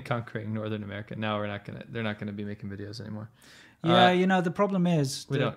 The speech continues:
Speaker 1: we don't need to feed into
Speaker 2: Yeah.
Speaker 1: that.
Speaker 2: No, I
Speaker 1: <laughs>
Speaker 2: mean, the, the absolute problem is there's no point in involving them because we get attacked too much.
Speaker 1: Yeah.
Speaker 2: So we wouldn't wanna bring trouble on them.
Speaker 1: No.
Speaker 2: They're, they're not involved in what we do.
Speaker 1: No. South Tian Lady,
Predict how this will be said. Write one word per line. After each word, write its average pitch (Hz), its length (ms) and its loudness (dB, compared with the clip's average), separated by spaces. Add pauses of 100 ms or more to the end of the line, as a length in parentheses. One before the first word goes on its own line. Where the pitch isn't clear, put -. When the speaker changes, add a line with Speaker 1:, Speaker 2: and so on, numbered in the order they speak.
Speaker 1:
we 135 60 -2
don't 110 140 0
need 101 100 -8
to - 60 -10
feed - 240 -12
into 123 100 -4
Speaker 2:
Yeah. 127 140 -2
Speaker 1:
that. 131 220 -8 (200)
Speaker 2:
No, 175 60 4 (340)
I - 60 6
Speaker 1:
<laughs> 208 40 8
Speaker 2:
mean, 190 240 6
the, 196 140 2
the 185 140 2
absolute 202 420 2
problem 185 300 2
is 170 100 2
there's 170 140 0
no 180 120 4
point 170 280 2
in 156 100 6
involving 139 460 6
them 131 160 6
because 127 280 -4
we 143 80 0
get 135 140 0
attacked 131 340 -6
too 135 120 -4
much. 131 420 -8
Speaker 1:
Yeah. 139 60 -6
Speaker 2:
So 147 100 0
we 165 100 4
wouldn't 170 280 2
wanna 131 180 2 (480)
bring 131 640 -4
trouble 120 300 -6
on 117 100 -6
them. 120 140 -4
Speaker 1:
No. 117 60 -2
Speaker 2:
They're, 127 120 -6
they're 147 200 -4
not 147 160 0
involved 123 360 -4
in 120 140 -4
what 117 160 -8
we 123 80 -6
do. 117 140 -2
Speaker 1:
No. 107 60 -8 (760)
South 151 380 2
Tian 135 240 2
Lady, 139 440 0